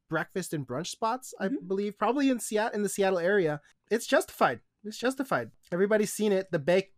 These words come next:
Speaker 1: the baked egg skillets, the Ali Basquiola or the Commissio. The Ala Basquiola has the house-made pork sausage, mushrooms, and mozzarella.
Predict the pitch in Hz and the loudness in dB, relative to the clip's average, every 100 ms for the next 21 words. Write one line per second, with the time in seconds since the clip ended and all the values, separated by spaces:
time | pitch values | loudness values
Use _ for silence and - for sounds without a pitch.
0 | _ 160 151 180 190 180 165 - 190 190 | _ -6 -2 -2 0 -2 -2 -2 0 2
1 | 165 - - - 156 165 156 160 - 160 | 0 -4 -12 -4 0 0 0 -2 -2 -2
2 | 165 180 180 - _ _ 156 151 143 - | 0 2 0 -4 _ _ -6 -4 -4 -6
3 | 143 160 202 196 208 - - _ - 151 | -6 -6 -2 0 0 -4 -16 _ -6 -4
4 | 143 165 160 165 - 160 165 170 170 156 | 0 0 2 -2 0 2 2 2 0 -2
5 | 147 151 156 156 - 160 156 - 165 - | -2 -4 -2 -2 -2 -4 -4 -4 -6 -2
6 | 180 170 185 175 - 165 165 175 165 160 | -2 -2 -2 -4 -2 -4 -4 -4 -4 -2
7 | 156 156 - 160 170 185 190 | -2 -4 -4 -2 0 0 -4